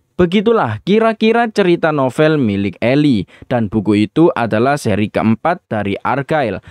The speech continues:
dan para fans Ellie sudah tak sabar untuk menunggu kisah Argyle selanjutnya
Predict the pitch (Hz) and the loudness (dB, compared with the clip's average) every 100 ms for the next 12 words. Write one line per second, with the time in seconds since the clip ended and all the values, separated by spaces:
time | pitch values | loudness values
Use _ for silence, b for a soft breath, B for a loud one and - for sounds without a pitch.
0 | B - 214 226 196 180 170 - 139 - | B -4 -2 0 -2 0 -2 0 0 -2
1 | - 220 170 104 101 b - 208 208 240 | 0 2 2 0 -4 b -4 -2 2 0
2 | 240 151 160 135 - 156 160 135 120 113 | 2 -2 -2 -4 -2 -2 0 0 0 2
3 | 147 120 123 117 107 110 143 - 110 113 | 2 2 2 0 0 2 0 0 -2 -2
4 | - 107 104 131 147 147 - 101 101 185 | -2 -4 -2 -2 -2 -2 -2 -2 0 0
5 | 226 135 113 | 0 0 0